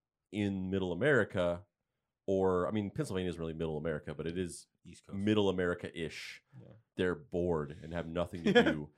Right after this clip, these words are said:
Speaker 2: Nah,
Speaker 1: so
Speaker 2: they
Speaker 1: they
Speaker 2: have
Speaker 1: op-,
Speaker 2: money.
Speaker 1: they open a lot of weird stuff.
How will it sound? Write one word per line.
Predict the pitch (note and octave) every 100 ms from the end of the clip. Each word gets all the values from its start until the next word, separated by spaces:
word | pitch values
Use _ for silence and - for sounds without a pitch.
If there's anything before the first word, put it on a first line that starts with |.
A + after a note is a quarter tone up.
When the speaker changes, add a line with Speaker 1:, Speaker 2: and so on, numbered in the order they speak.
| _ C3+
Speaker 2:
Nah, |
Speaker 1:
so | G2+
Speaker 2:
they | F#2+
Speaker 1:
they | -
Speaker 2:
have | G2
Speaker 1:
op-, |
Speaker 2:
money. | F2 D#2+
Speaker 1:
they | G#2 F2
open | G2 G#2 F#2+
a |
lot | F2 F2 F2
of | E2+ D2
weird | E2 E2+ E2+ D#2 -
stuff. | F#2 C#2